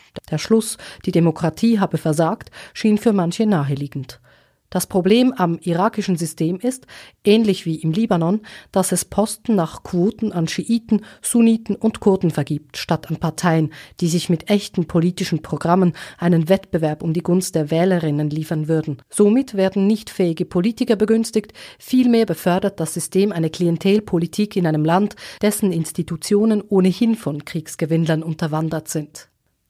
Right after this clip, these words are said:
Dass Schiiten im Irak die Geschicke des Landes lenken, ist relativ neu. Sie machen heute die Mehrheit der irakischen Bevölkerung aus. Lange dominierten Sunniten das Land, einst die Osmanen,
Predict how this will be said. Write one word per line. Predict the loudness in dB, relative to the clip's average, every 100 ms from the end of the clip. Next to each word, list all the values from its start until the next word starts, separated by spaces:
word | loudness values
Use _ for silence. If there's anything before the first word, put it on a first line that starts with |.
| 2
Dass | 2 2
Schiiten | -4 -4 -4 0 2
im | 4
Irak | 4 2 0 -4
die |
Geschicke | -4 -2 0 0
des | -2 0
Landes | 0 0 -2 -2
lenken, | -2 -2 -2
ist | -4 -4 -6
relativ | -4 -4 -8 -4
neu. | -4 -4 -14 _ _ _ -20 _
Sie | 2
machen | 2 4 4
heute | 2 2 2
die | 2
Mehrheit | 4 2 0 -4 -8
der | -6
irakischen | -4 -4 -4 -6 -4
Bevölkerung | -4 -2 -4 -2 -6 -6
aus. | -8 -10 -10 -14 -20 -20 -20 _ -2
Lange | 2 4 4 2
dominierten | 2 4 2 0 -2
Sunniten | 0 2 2 0 -4
das | -6 -4
Land, | -4 -4 -8 -16 -16 -18
einst | -10 -4 -4 -4
die | -6
Osmanen, | -4 0 2 4 4 2